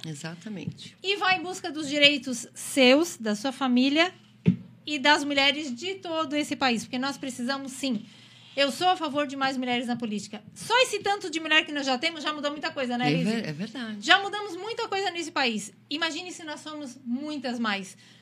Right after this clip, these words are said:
Speaker 2: Nós vamos mudar muito mais esse país e melhorar. Porque o olhar feminino na política tem feito muita diferença e você em casa sabe do que eu tô falando.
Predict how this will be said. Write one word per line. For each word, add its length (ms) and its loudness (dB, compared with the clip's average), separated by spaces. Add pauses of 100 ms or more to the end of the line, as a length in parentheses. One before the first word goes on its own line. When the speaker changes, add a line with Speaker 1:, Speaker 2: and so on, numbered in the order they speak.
Speaker 2:
Nós 200 -2
vamos 220 -6
mudar 440 -2
muito 600 -2
mais 240 2
esse 180 -4
país 300 -4
e 40 -2
melhorar. 500 2 (320)
Porque 220 0
o 40 6
olhar 360 8
feminino 680 -2
na 180 0
política 720 0
tem 160 -4
feito 300 -2
muita 360 2
diferença 680 -2
e 80 -6
você 240 -4
em 120 -2
casa 380 -2 (260)
sabe 300 0
do 80 -6
que 60 -6
eu 60 -4
tô 100 -6
falando. 400 -2